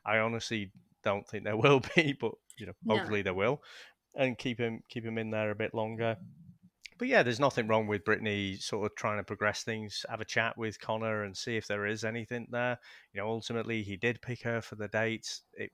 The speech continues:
Speaker 1: it was flummoxed by, you know, the powers that be. And so I, I think I, I'm rooting for Brittany. I hope she does progress with Connor.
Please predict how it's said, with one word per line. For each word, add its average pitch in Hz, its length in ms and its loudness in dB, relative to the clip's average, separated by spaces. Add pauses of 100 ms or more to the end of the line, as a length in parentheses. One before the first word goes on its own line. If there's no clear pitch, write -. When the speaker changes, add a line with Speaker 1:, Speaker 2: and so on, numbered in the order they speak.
Speaker 1:
it 104 160 0
was 101 160 -8
flummoxed - 640 -4
by, 98 280 -2 (400)
you 110 60 -8
know, 101 140 0
the 95 80 -6
powers 113 420 0
that 110 200 -2
be. 104 280 2
And 101 140 -4
so 120 340 4 (300)
I, 139 380 0
I 131 40 2
think 117 300 -2 (960)
I, 135 160 6
I'm 147 340 6
rooting 120 440 2
for 101 100 -4
Brittany. 87 500 -2
I 101 80 2
hope 135 300 4
she - 160 -6
does 117 300 0
progress 110 440 0
with 107 160 -6
Connor. 107 420 -2